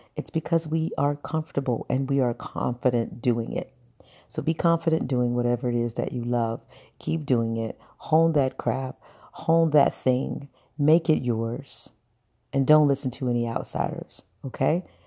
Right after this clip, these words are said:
You've got this. Happy Friday. I enjoyed having a chat with you today, and I hope that you come back and listen to me every single day at around the same time, Eastern Time. And I look forward to you coming back soon.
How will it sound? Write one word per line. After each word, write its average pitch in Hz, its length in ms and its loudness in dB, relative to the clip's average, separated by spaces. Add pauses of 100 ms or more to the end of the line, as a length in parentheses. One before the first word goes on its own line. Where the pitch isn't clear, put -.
(120)
You've 135 200 0
got 117 260 4
this. 113 200 -4 (240)
Happy 170 200 4
Friday. 156 580 4 (340)
I 143 120 4
enjoyed 131 540 4
having 131 360 2
a 127 40 0
chat - 280 4
with 160 140 -2
you 170 80 -2
today, 175 340 2
and 180 100 2
I 135 60 0
hope 151 180 0
that - 160 -4
you 156 80 -6
come 147 160 -2
back 135 240 0
and 127 80 0
listen 123 220 -4
to - 140 -4
me 123 180 0
every 190 240 6
single 113 340 -4
day 120 340 -4 (320)
at 131 80 4
around 120 320 2
the 113 120 -2
same 113 460 0
time, 120 380 0
Eastern 117 420 -6
Time. 131 380 0 (540)
And 135 100 2
I 127 80 2
look 123 200 0
forward 185 420 2 (120)
to - 140 -4
you 131 360 -4
coming 120 440 -4
back 113 360 -6
soon. 127 440 -8